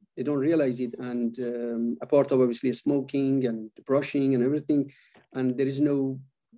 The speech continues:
proper diets and nutritions, they're losing the teeth. And when you lose the teeth, you can't chew properly, and then you swallow. Then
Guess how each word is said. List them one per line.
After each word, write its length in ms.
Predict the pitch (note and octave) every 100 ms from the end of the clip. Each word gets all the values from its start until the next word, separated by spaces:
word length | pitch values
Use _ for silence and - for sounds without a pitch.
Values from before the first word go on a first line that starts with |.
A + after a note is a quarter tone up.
| _ -
proper 320 | C#3+ C#3+ C3
diets 680 | A2+ C#3+ D3 D3 C#3 C#3 -
and 120 | B2+
nutritions, 680 | A#2+ A#2 F3+ - D3+ C3+ B2
they're 140 | C3+
losing 340 | A#2+ C3+ C3 C3
the 80 | B2
teeth. 340 | - D#3 D#3+ C3
And 160 | B2
when 140 | D3+ D3
you 100 | C3
lose 240 | D3 C3+
the 60 | C3
teeth, 280 | - D3
you 100 | C#3
can't 280 | B2+ D3+ C#3+
chew 240 | - C#3+ C3
properly, 540 | - D3+ C3 A#2+ A#2+
and 120 | B2
then 100 | B2+
you 80 | B2+
swallow. 560 | - - D#3 C#3 A#2 - _ _
Then 440 | D3+ E3 D#3+ D#3